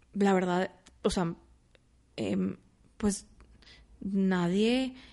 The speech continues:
el mundo no estaba preparado para eso, ¿no? O que a lo mejor ya no ibas a ser aceptada, o que a lo mejor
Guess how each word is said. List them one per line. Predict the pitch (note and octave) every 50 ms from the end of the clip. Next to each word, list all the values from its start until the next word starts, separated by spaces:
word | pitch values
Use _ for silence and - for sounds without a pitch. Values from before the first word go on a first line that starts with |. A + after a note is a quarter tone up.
| - - - - _ - -
el | - G3+ - - G#3 G3
mundo | G3 F#3+ G3 G3+ A3
no | A#3+
estaba | B3 - A3+ A3+
preparado | A#3 A#3+ A3+ G#3 - F3+ F3+ F#3 G3 G3+
para | G#3+ G#3+ G3 G3
eso, | A3 A3+ - - G3
¿no? | F#3+ F#3+ F#3+ G3 - -
O | G3+ F#3+ F#3+
que | - - - F#3+
a | F3+
lo | F#3 F#3
mejor | F#3 F#3 F3+ - F#3+ F#3+ F#3+
ya | G3 G3 F#3+
no | G3 G3
ibas | G3 G3 F#3+ G3
a |
ser | F#3 - F#3+ G3
aceptada, | F#3+ - F3+ - - - A3+ A#3 A#3 A3 G3+
o | G3 F#3+ F#3
que | - G3
a |
lo | F#3 F#3
mejor | F3+ F3+ E3+ - - F#3+ G3+ G#3 G#3